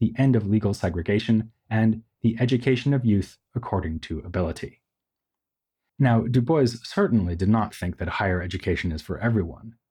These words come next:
He famously elaborated the concept of the talented tenth, implicitly in The Souls of Black Folk, and explicitly in an essay entitled The Talented Tenth,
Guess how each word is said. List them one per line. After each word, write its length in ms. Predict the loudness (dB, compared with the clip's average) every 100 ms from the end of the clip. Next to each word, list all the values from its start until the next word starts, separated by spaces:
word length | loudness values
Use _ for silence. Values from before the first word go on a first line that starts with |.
| _ _
He 240 | -4 -2
famously 560 | -2 -2 0 -2 -4 -6
elaborated 680 | -2 0 2 2 2 0 -2
the 80 | -4
concept 520 | -2 -2 -2 -4 -2
of 280 | -2 0 -2 _ -8
the 80 |
talented 720 | -8 -2 2 4 2 0 -4
tenth, 400 | -4 -4 -6 -12 _ _ _ -2
implicitly 640 | 0 0 -4 -4 0 0
in 160 | 0 -2
The 80 | -4
Souls 320 | -4 -4 -4
of 140 | -6
Black 240 | -2 -2 -4
Folk, 260 | -10 -10 -12 _ -4
and 220 | -2 -2
explicitly 720 | -4 -6 -2 -2 -2 -6 -6 -4
in 100 | -4
an 120 | -4
essay 320 | -6 -4 -2
entitled 500 | 0 0 0 0 -2
The 80 | -4
Talented 480 | -4 -6 -6 -12 -8
Tenth, 380 | -4 -4 -6